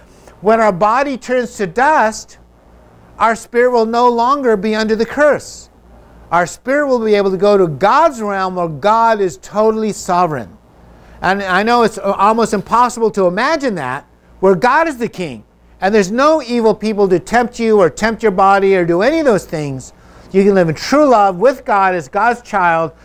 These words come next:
with all brothers and sisters as God's children.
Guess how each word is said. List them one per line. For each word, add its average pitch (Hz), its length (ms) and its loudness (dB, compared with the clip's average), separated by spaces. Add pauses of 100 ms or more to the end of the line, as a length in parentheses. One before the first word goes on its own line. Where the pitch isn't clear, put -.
(100)
with 196 160 0
all 247 280 2
brothers 233 280 -2
and 214 100 -8
sisters 196 520 -4
as 160 200 -6
God's 165 340 0
children. 131 420 -6